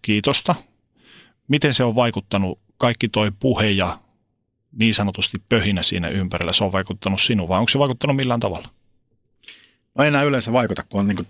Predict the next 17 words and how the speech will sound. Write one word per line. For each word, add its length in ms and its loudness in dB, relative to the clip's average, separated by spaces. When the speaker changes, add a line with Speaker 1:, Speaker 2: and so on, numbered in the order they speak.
Speaker 2:
tottunut, 720 -4
kun 100 -8
näitä 220 0
on 80 2
ollut, 180 2
näitä 140 -2
kohi-, 320 -4
kohuja 360 -2
ollut 200 -6
niinku 320 -12
kymmeniä. 500 -4
Speaker 1:
Mm. 260 0
Speaker 2:
Varmaan 360 0
jo 140 -8
mennään 320 -20
yli 140 -20
sadan. 300 -12